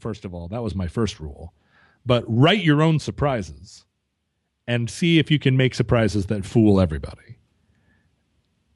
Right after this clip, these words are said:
And, you know, and I have, I've,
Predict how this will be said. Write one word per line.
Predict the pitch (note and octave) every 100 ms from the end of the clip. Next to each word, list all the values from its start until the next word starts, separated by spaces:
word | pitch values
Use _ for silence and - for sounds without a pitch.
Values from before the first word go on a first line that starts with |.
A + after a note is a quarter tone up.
| -
And, | A#2 A2+ A2 A2 G#2+ _ _ _ _ _ _ _
you | -
know, | G#3 C4
and | G3+
I | G3
have, | G#3 A3+ -
I've, | D3+ G#3